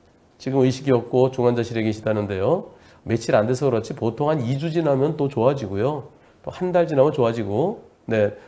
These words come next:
두 달. 근데 두 달 지나도록 의식이 안 돌아오면 그러면 이제 식물인간이 될 가능성이 매우 높아집니다. 아유, 이거 썬팅이 너무 흐려서요. 그래서 제가 판단해드리긴 어렵지만은, 그러나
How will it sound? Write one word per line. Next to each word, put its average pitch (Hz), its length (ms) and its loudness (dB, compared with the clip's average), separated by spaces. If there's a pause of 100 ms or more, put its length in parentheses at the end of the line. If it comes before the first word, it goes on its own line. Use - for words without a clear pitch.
(120)
두 143 220 2
달. 107 340 2 (260)
근데 175 140 2
두 170 160 2
달 180 180 10
지나도록 151 720 4
의식이 139 320 2
안 120 140 6
돌아오면 110 380 0
그러면 127 300 6
이제 101 100 -4
식물인간이 131 500 0
될 101 100 0
가능성이 95 360 -2
매우 101 180 -2
높아집니다. - 720 -12 (1700)
아유, 143 220 6 (160)
이거 156 180 2
썬팅이 165 760 2
너무 139 240 4
흐려서요. 143 720 2 (400)
그래서 143 240 4
제가 147 180 4
판단해드리긴 147 580 4
어렵지만은, 120 800 4
그러나 160 460 6